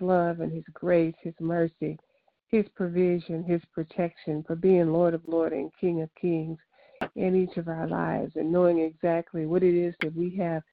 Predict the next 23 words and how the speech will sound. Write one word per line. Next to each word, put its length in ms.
need 320
of. 300
And 120
I 120
just 240
pray 380
that, 280
um, 440
we're 320
just 300
there 240
to 60
receive 600
all 440
of 100
his, 220
all 180
of 120
the 80
blessings 600
that 140
he 120
has 260